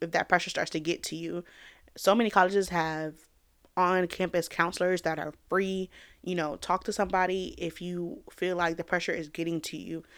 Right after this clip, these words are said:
And also, college is not for everybody. So if you get there and you're trying, you're trying, and it's just, you,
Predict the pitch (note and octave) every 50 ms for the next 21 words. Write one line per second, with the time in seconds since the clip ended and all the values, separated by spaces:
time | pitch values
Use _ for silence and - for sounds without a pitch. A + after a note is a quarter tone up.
0 | - - - - F#3+ - - G3 G3+ A3 - - F#3+ F#3 F3+ - - - G#3 G#3+
1 | A#3 A3+ - - F3+ F3 E3+ E3 D#3 D#3+ D#3+ - C#3+ - F#3 F3 - - E3 E3
2 | E3+ E3+ D#3 C#3+ D3 C#3+ - - - - - - F3 F3 E3 E3+ - G#3+ G#3+ F3+
3 | - E3+ - - - A3+ A3 A3 A3 A3 A3+ A3+ - - - - - - - -
4 | F#3 F3 E3+ E3 E3 E3 E3 E3 B3 - - - - - - F3+ F#3+ G3+ G3 -
5 | - G3 F3+ F#3 F3+ F3+ F3+ F3+ F3+ F3 E3+ E3+ - - F3 F3 F3+ F3 F3 E3+
6 | E3+ E3 D#3 D#3 - - F3 E3 - - - F#3 E3+ - - - - - E3+ D#3+
7 | E3+ F3 E3